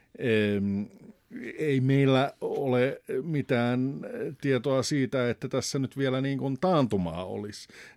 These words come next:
Että varsinaisesti elvytystä tarvittaisi, taantumaelvytystä, vaan nimenomaan se, että hina-, hitaampaa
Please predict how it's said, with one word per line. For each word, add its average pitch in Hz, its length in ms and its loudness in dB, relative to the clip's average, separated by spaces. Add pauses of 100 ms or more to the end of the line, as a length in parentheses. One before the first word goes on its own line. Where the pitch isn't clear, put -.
Että 120 240 -2
varsinaisesti 117 800 0
elvytystä 135 680 0 (240)
tarvittaisi, 117 800 -2 (440)
taantumaelvytystä, 117 1200 0 (380)
vaan 123 360 2 (260)
nimenomaan 127 640 0
se, 131 300 2
että 110 180 -4
hina-, 131 380 -2
hitaampaa 120 680 -2